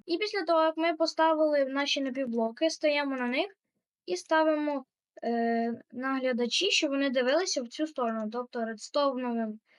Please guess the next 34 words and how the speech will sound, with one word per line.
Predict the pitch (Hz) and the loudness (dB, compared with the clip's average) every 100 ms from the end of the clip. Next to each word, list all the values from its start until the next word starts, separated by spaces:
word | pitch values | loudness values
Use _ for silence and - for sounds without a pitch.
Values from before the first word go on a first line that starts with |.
| _ _ | _ _
оцим | - 233 254 240 | -10 -6 -4 -4
сигналом | - 240 240 285 359 403 403 392 - _ _ _ | -4 -2 2 4 4 2 -2 -4 -12 _ _ _
в | 226 | -4
нашу | 262 302 349 | 0 0 -2
сторону. | 311 - 233 220 277 381 403 _ _ - | -4 -4 -2 0 -2 -4 -8 _ _ -2
Це | 311 | 2
треба, | 311 285 285 240 | 2 0 -4 -2
це | 302 269 - | -2 0 -2
робиться | 247 269 247 254 254 226 - | -2 0 0 -2 -6 -8 -8
н-, | 247 254 _ | -8 -8 _
не | 254 269 | -4 -2
дуже | 254 285 240 233 | -2 -4 -2 0
важко, | 277 480 - - 427 - - _ | 2 2 -2 -6 -6 -6 -20 _
але | 269 339 | 2 2
треба | 359 339 277 285 | 2 0 2 0
ось | - | 0
так | 285 - | -2 -2
шифтом | 269 - 311 285 | -4 -2 -4 -2
акуратно | 240 240 262 | -4 -6 -6
розставляти. | 247 240 - 226 180 _ | -8 -10 -16 -16 -20 _
Далі | 240 285 254 277 370 - _ _ _ _ _ | 0 2 4 2 0 -2 _ _ _ _ _
ставимо | - - 285 349 392 392 | -12 0 2 2 0 0
ось | 311 285 | 0 0
тут, | - 302 320 359 | -6 -2 0 0
е, | 370 - - - _ 240 254 254 262 | 0 -4 -20 -20 _ -2 0 0 2
редстоун | 285 294 _ 277 339 359 | 0 -2 _ 0 2 2
на | |
кожен | 294 285 269 247 | 2 0 0 0
блок, | 277 359 | 2 0
щоб | - 285 | -2 -2
він | 302 | 0
під'єднався | 277 247 240 262 311 - | -2 -2 0 0 0 -2
до | 233 247 | -2 -2
наших, | 247 262 277 277 | -2 -2 -4 -6